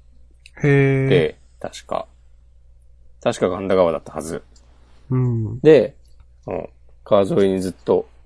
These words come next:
Speaker 2: 歩いてって、最終的に、隅田川につながるのかな？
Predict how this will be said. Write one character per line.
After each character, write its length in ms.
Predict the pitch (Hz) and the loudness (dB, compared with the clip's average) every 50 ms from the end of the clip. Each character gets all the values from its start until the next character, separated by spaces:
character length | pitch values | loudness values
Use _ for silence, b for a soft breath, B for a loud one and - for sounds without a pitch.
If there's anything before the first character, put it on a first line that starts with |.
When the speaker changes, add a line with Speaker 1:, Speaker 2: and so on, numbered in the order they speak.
| - - - - - | -20 -20 -20 -10 -4
Speaker 2:
歩 180 | - 101 95 101 | 0 2 2 2
い 80 | 98 | 2
て 100 | - 117 | 0 -4
っ 20 | - | -8
て、 420 | - - 151 147 127 92 87 - - - - - - - - - - - - - - - - - - - - - - | 0 6 8 10 10 8 6 2 -6 -20 -20 -20 -20 -20 -20 -20 -20 -20 -20 -20 -20 -20 -20 -20 -20 -20 -18 -6 -2
最 200 | 117 113 113 107 | -2 -2 -2 -2
終 220 | - 113 110 110 | -2 -2 -2 0
的 300 | - 123 123 - 131 135 | 0 -2 0 2 2 4
に、 400 | 143 160 175 165 135 101 135 - _ - - - - - - - - - - - - - - - | 6 6 6 6 6 4 2 -2 _ -20 -20 -20 -20 -20 -20 -20 -20 -20 -20 -20 -20 -20 -20 -20
隅 540 | - - - - - - 123 131 151 175 196 | -20 -20 -20 -14 -8 -4 -2 -2 -2 -2 -2
田 180 | - 220 220 247 | -2 -2 -2 2
川 320 | - 139 107 92 87 87 | 2 2 4 4 2 0
に 120 | 87 85 82 | -2 -6 -10
つ 140 | - - | -12 -10
な 140 | 90 87 90 | -10 -8 -6
が 160 | 90 90 85 | -6 -4 -4
る 380 | 85 87 87 87 90 90 90 85 | -4 -6 -6 -6 -6 -8 -8 -10
の 80 | 82 - | -10 -12
か 100 | - 87 | -10 -8
な？ 160 | 90 113 | -8 -8